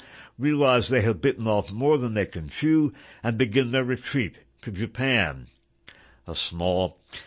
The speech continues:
inner circle becomes responsible for securing billions of dollars worth of gold, platinum, cultural artifacts, and precious gems stolen over the previous forty-five years.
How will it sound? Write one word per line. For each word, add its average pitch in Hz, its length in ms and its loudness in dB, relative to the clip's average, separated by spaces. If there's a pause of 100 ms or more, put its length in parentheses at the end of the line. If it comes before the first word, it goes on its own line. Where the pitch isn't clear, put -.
(160)
inner 151 260 -2
circle 175 440 -2
becomes 107 500 -2
responsible 147 640 -2
for 123 160 -6
securing 127 540 -4
billions 165 540 -2
of 110 120 -8
dollars 117 460 -2
worth 104 220 -6
of - 160 -16
gold, 120 500 -2 (480)
platinum, 110 640 0 (500)
cultural 143 540 0
artifacts, 123 640 0 (320)
and 131 320 2
precious 131 500 -2 (400)
gems 90 640 2
stolen 110 480 -4
over 98 220 -4
the 101 80 -4
previous 95 640 -2
forty-five 76 880 -10
years. 95 560 -4